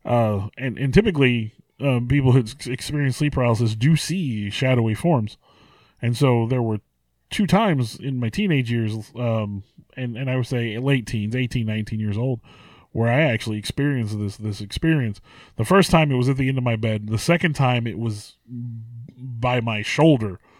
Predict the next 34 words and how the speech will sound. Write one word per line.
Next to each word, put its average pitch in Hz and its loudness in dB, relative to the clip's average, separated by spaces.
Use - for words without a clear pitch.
like, 117 -4
looking 139 0
over 127 0
me. 104 -6
I 101 -8
remember 135 -2
this 127 -4
creature, 127 -6
this, 127 0
this 120 -4
shape, 135 0
this 110 -4
entity, 139 0
whatever 123 0
it 113 -2
is, 110 -4
looking 123 -4
down 120 0
on 107 -2
me. 98 -10
And 123 -4
I 139 0
could 135 -4
feel 208 0
in 147 -2
my 180 2
mind, 120 0
I 160 -2
was 131 -4
processing, 151 0
this 190 0
was 147 0
a 117 -2
female 120 -6